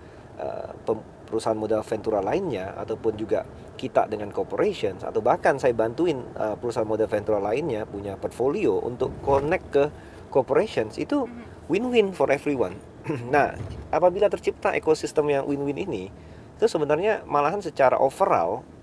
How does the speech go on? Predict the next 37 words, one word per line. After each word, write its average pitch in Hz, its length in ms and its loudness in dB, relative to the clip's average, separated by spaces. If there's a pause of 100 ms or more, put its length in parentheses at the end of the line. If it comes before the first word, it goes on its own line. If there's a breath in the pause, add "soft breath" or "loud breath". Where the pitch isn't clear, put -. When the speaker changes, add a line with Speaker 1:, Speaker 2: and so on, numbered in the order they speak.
(180)
Speaker 1:
eh, - 380 -8 (400 loud breath)
industri 156 480 0
dari, 113 400 4 (480 loud breath)
eh, 101 260 -8 (140)
startup - 480 2
itu 170 240 0
akan 139 160 0
naik. 139 240 -2
Speaker 2:
Hmm. - 680 -18
Speaker 1:
Nah, 110 80 -2
jadi 151 300 2
saya 190 160 0
memang, 151 320 2 (160)
eh, 131 320 6 (160)
karena 131 240 2
mungkin 139 400 -4
dari, 113 640 4
eh, 85 420 -6 (220)
pengalaman 113 560 2
dari, 107 400 -2
eh, - 320 -8
family 110 260 0
business 104 400 -6
ya, 110 140 0 (420 loud breath)
ini 160 140 -4
saya 208 180 4
lebih 131 300 -2 (440)
sangat 131 320 0
suka 156 320 -2
sih 139 160 -6
untuk 117 320 -4
punya 110 160 -2
long 107 240 -2
term 104 160 -2
relationship 101 640 -4
dengan 98 320 -8
everyone. 90 400 -6